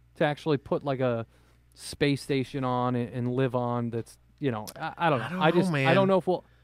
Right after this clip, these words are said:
Speaker 1: I don't
Speaker 2: I
Speaker 1: know
Speaker 2: think
Speaker 1: if I'll
Speaker 2: it's
Speaker 1: see
Speaker 2: gonna
Speaker 1: it in my
Speaker 2: happen.
Speaker 1: lifetime.
Speaker 2: No,
Speaker 1: Not
Speaker 2: that's
Speaker 1: in
Speaker 2: what
Speaker 1: my
Speaker 2: I'm
Speaker 1: lifetime.
Speaker 2: saying. I don't know if it's gonna happen in our lifetime. What they're gonna do, what they're gonna have to do, though, they're going to have to actually land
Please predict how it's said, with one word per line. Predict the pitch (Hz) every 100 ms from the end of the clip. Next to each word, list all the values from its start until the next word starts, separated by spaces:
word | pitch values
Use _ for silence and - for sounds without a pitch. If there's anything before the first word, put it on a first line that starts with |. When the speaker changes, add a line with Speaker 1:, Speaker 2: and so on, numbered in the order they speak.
| _
Speaker 1:
I | 190
don't | 226
Speaker 2:
I |
Speaker 1:
know | 220
Speaker 2:
think | -
Speaker 1:
if |
I'll | 185
Speaker 2:
it's | 175
Speaker 1:
see | 180
Speaker 2:
gonna | 180
Speaker 1:
it |
in | 160
my | 151
Speaker 2:
happen. | 143
Speaker 1:
lifetime. | 131 120 - 120 107 98 _ _
Speaker 2:
No, | 160 175
Speaker 1:
Not |
Speaker 2:
that's | 147 214
Speaker 1:
in | 220
Speaker 2:
what |
Speaker 1:
my | 220
Speaker 2:
I'm | 170
Speaker 1:
lifetime. | 120
Speaker 2:
saying. | 175 147 101 87 -
I |
don't | 180 190
know | 175
if | 160
it's | 139
gonna | 147 139
happen | 139 139
in | 123
our | 120 110
lifetime. | 123 131 113 110
What | 120 165
they're | 202
gonna | 208 180
do, | 160 175
what | 165
they're | 170
gonna | 165 170
have | 180 196
to | -
do, | 135 175 202
though, | 120 101 95 104 - - _ _ _ _
they're | 131 156
going | 139 170 202
to | 185
have | 147 147 139
to | - 135 131 120 117 -
actually | 123 135 - 143
land | 120 107 117 123 123 120 113